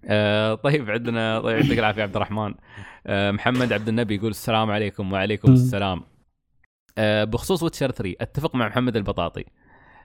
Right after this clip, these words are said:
Speaker 1: لكن أختلف مع، آه، شو؟ في
Speaker 2: أختلف في موضوع القصة. اللعبة ممتازة، لكن أنا ما لعبت الأجزاء السابقة، فقلل من قيمة التجربة.
Speaker 1: مهم.
Speaker 2: آه، نقطة إضافية، لعبة مترجمة لكن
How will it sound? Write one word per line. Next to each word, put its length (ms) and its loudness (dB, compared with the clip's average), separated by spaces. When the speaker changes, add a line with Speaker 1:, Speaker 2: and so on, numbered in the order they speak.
Speaker 1:
لكن 300 2
أختلف 540 -4
مع، 440 -2
آه، 480 -2
شو؟ 300 -4
في 760 -4
Speaker 2:
أختلف 260 4
في 220 -4
موضوع 320 4
القصة. 680 0
اللعبة 1080 0
ممتازة، 360 2
لكن 200 -2
أنا 100 4
ما 160 4
لعبت 260 -2
الأجزاء 400 2
السابقة، 580 -2
فقلل 640 2
من 140 4
قيمة 200 0
التجربة. 460 -6
Speaker 1:
مهم. 260 -10
Speaker 2:
آه، 220 4
نقطة 280 2
إضافية، 400 2
لعبة 200 2
مترجمة 420 0
لكن 280 -2